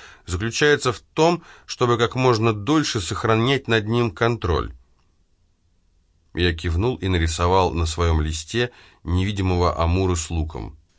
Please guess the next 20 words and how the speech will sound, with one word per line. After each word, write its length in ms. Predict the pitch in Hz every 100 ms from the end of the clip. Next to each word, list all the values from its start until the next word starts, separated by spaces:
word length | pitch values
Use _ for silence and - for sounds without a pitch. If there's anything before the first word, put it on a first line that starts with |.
| _ _ _ _ _ _ _ _ _ _ _ _ _ _ _ _ _ _
"Зря, 500 | - 82 107 110 92
значит, 560 | 82 101 90 - - - -
с 160 | -
утрева 500 | 101 95 104 101 98
лук 340 | 92 98 92 -
ебошили, 760 | 98 92 98 82 90 87 80 - - _
сработал 640 | - 92 92 101 95 92
мой 220 | 90 90
ассоциативный 760 | 85 - - 95 82 95 95 98
контур. 640 | - 95 80 78 69 - _ _ _ _ _ _ _ _ _ _ _ _ _ 80
В 140 | 87
этот 340 | 104 98 85 -
айфак, 640 | 92 90 82 113 120 -
Порфирий 500 | - 87 82 95 90
Петрович, 580 | 82 82 98 98 85 85
вас, 200 | 90 85
скорее 340 | - 85 90
всего, 320 | 80 - 82 85
не 140 | 85
позовут". 680 | 82 80 80 73 60 -